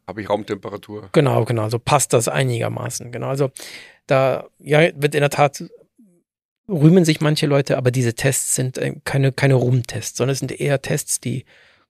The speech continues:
Speaker 2: gucken wollen, dass es nach unten nicht ganz schlimm wird.
Speaker 1: Den, den wir beide meinen, ja, der rühmt sich sehr damit, dass er, dass der Arzt gesagt hat, das war also der, so ein Test hat er noch nie erlebt.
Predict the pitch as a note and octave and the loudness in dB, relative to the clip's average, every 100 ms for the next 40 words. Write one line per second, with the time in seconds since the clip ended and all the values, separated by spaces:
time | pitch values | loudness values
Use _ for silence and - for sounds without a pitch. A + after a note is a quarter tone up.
0 | _ _ - D#3 D#3+ C#3 C3 B2+ B2 B2 | _ _ -4 0 2 2 2 2 0 -4
1 | B2+ B2+ A#2+ D#3 C#3+ - B2 - A2+ A#2 | -6 -6 -2 -2 -2 -4 -4 -4 -4 -4
2 | - A2+ G#2+ B2 - _ - - G#2+ G#2 | -4 -4 -6 -10 -16 _ -18 -12 -6 -4
3 | G2 E2+ F#2 B2 B2+ C3+ D3 D3+ D3+ - | -4 -4 -2 -2 -2 -2 -2 -4 -8 -12
4 | F2 G#2+ C3+ - G2+ G2+ B2+ D3 G#2+ - | -10 -8 -8 -8 -8 -4 -4 -6 -6 -4
5 | D3+ G#2 F#2+ E2 F2 F3+ F2+ F2 F2 - | -2 -4 -8 -14 -12 -12 -10 -14 -12 -8
6 | E2+ - - G2+ - F#2+ G2 F#2 F#2 G2 | -8 -8 -10 -10 -12 -16 -10 -6 -6 -6
7 | G2 F2+ - G2+ A2+ G#2+ F2+ G2 G2 F2 | -10 -10 -8 -8 -8 -8 -8 -8 -8 -6
8 | C#3 A2 F2+ E2+ _ | -4 -4 -6 -16 _